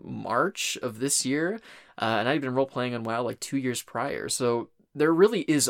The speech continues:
always something to discover with wow R P, and that's the goal of this podcast, is to hold a microphone, uh, and a magnifying glass up to these very specific niches in the wow community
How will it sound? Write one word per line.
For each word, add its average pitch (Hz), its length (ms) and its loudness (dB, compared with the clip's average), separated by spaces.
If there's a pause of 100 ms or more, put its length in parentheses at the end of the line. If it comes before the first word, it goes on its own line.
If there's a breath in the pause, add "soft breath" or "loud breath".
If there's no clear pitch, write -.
always 147 380 4
something 123 460 0
to 113 200 -8
discover 104 600 -2 (300 loud breath)
with 113 160 -4
wow 107 240 0
R 92 180 0
P, - 320 -10
and 139 100 0
that's 220 220 0
the 165 100 0
goal 165 220 4
of 151 80 2
this 113 160 -4
podcast, - 880 -6
is 117 260 -2
to 113 300 -8
hold 170 180 -2
a 170 40 0
microphone, 113 680 -2 (400 loud breath)
uh, 104 300 -2 (120)
and 120 240 -4
a 110 300 0
magnifying 165 560 0
glass - 380 -8 (100)
up 110 160 -2
to 107 400 -4 (280 soft breath)
these 117 200 -4
very 135 200 6
specific - 540 -4
niches 117 680 -6
in 104 100 -8
the 107 80 -8
wow 110 160 -6
community - 540 -12